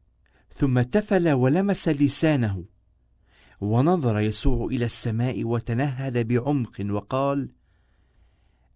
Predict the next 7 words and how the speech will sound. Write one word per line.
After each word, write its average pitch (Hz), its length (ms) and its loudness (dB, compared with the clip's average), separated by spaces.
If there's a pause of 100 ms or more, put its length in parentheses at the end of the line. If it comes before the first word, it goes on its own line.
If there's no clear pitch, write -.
(120)
"إفثا"، 123 500 -2 (720)
أي 127 400 -2 (440)
"انفتحي". 123 800 -2 (840)
فانفتحت 123 880 -4
أذناه 113 720 -2 (420)
وانحل 113 600 -2
لسانه، 110 840 -2